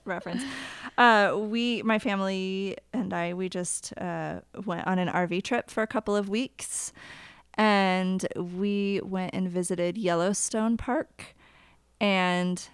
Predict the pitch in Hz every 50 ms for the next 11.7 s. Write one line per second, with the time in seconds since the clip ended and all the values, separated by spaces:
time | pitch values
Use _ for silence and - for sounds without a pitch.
0 | - _ 190 190 185 175 - 139 175 180 175 - - 214 214 214 208 - 233 -
1 | - 127 196 233 240 214 214 285 269 233 196 190 175 - - 185 - - 180 170
2 | 160 - - - - - - - - - - 175 170 151 185 185 175 156 160 -
3 | - 156 - - 160 160 147 143 147 - - - 160 156 151 - - 143 147 -
4 | - - - - - - - - _ _ 175 180 170 160 - - _ _ _ _
5 | _ _ _ - 185 190 - - 220 - - 202 185 - - _ - 180 175 190
6 | 196 190 180 180 175 165 165 165 156 151 151 160 175 - - - - - - _
7 | _ _ _ - 185 180 175 - - - - 180 180 175 175 175 170 170 160 -
8 | - - - 165 180 175 - - 202 185 - - 202 190 180 180 175 180 - 180
9 | 175 - - - 175 180 - - - - - - _ _ _ _ _ _ _ _
10 | _ _ _ _ _ _ _ _ - - - 196 - - 196 180 - - 185 165
11 | - - 160 156 - - - 185 175 - 185 175 165